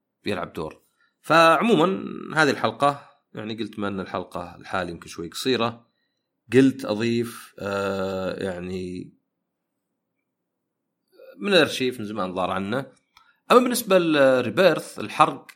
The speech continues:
يعني أتوقع نقدر نسوي الحلقة الجاية يعني حتى أنا وعبد الله. كان السبب الوحيد كان إنه أول شيء خلنا نقرأ ونتناقش أكثر، وأيضًا يعني مسألة إن الناس يخلصونها،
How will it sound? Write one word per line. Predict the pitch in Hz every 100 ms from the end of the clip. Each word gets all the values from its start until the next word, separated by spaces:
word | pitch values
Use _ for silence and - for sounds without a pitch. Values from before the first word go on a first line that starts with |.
| -
يعني | 104 131
أتوقع | 127 220 220
نقدر | 139 139 120 113 - - _ _
نسوي | 92 139 120
الحلقة | 113 -
الجاية | 98 113 82 67
يعني | - 78
حتى | - - 71
أنا | 87 85
وعبد | 80 76 - -
الله. | 95 82 78 - _ _ _ _
كان | -
السبب | 127 175 151
الوحيد | 131 143 131
كان | 123 120
إنه | 117 123
أول | 117
شيء | 110
خلنا | 113 107
نقرأ | 104 98
ونتناقش | 92 98 95 -
أكثر، | 98 - 110 120 - _ _ _ _ _ _ -
وأيضًا | 113 113 110 110 113 123 123 104 110 110 104
يعني | - 87 82 85 90
مسألة | 90 90 90 -
إن | 90 87 82 90 - _ -
الناس | 113 -
يخلصونها، | 104 101 82 80 76